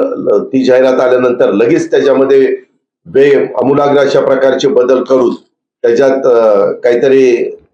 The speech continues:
अ, सारवासारवी करण्याचा जो काही प्रयत्न झाला, मला असं कळलं की आज चंद्रशेखर बावनकुळेजींची पण प्रेस कॉन्फरन्स झाली आणि त्याच्यामध्ये ते देखील काही गोष्टीच्या बद्दल त्यांनी सांगितलं की, म,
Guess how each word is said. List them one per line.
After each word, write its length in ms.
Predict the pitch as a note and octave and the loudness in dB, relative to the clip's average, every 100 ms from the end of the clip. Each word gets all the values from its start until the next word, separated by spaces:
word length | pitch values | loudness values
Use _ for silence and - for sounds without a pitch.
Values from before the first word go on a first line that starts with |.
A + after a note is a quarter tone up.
| _ _ - | _ _ -2
अ, 280 | G#2+ G#2 G2+ | 0 0 0
सारवासारवी 640 | C3+ C3+ C#3+ C#3+ C3+ C3+ | -2 0 0 0 0 0
करण्याचा 420 | C3+ A#2+ B2 B2+ | 0 0 0 0
जो 200 | A#2+ B2 | 0 0
काही 160 | B2 A#2 | 0 0
प्रयत्न 400 | A#2+ A#2 A#2 A2+ | 0 -2 -2 -4
झाला, 280 | A2 A2 G#2+ - | -2 0 -2 -2
मला 140 | A#2+ A#2+ | 0 0
असं 200 | A#2+ A#2 | -2 -4
कळलं 360 | B2+ C3+ C#3 | 0 0 0
की 100 | C3+ | 0
आज 180 | B2 A#2+ | 0 0
चंद्रशेखर 720 | B2 A2+ - A2 A2 - B2 | 0 -2 -2 -4 -4 -8 -6
बावनकुळेजींची 960 | A#2 A2 A2+ A#2 A#2+ A2+ A2+ A2 G#2+ C3+ | -2 0 -2 -2 -2 -2 -8 -10 -8 -8
पण 260 | D#3 D3+ D3 - _ _ _ | -2 -2 -4 -10 _ _ _
प्रेस 240 | C3+ C3+ - | -2 0 0
कॉन्फरन्स 480 | B2+ A#2+ B2+ A#2 | -2 0 0 0
झाली 220 | A2+ A2 A2+ | 0 0 0
आणि 120 | A2 | 0
त्याच्यामध्ये 580 | A2+ G2+ B2+ C3 C3 C3+ | -2 0 0 0 0 0
ते 60 | |
देखील 560 | B2+ - B2 B2 C3+ C3 - _ _ - | -4 -4 -6 -4 -4 -4 -10 _ _ -4
काही 180 | A#2+ B2+ | 0 0
गोष्टीच्या 480 | B2+ B2 B2+ B2 B2+ | 0 0 -2 0 0
बद्दल 400 | A#2+ A#2+ B2+ B2+ | 0 0 0 0
त्यांनी 260 | B2 B2 | -2 -2
सांगितलं 680 | A#2+ A#2+ A2+ A#2 A#2+ G#2 - - _ _ B2 | -2 -2 -2 -6 -2 -2 -2 -10 _ _ -2
की, 460 | B2 B2 B2 A#2+ - | 2 4 2 -2 -6
म, 420 | A#2 G#2 G#2 G2+ | -6 -2 0 0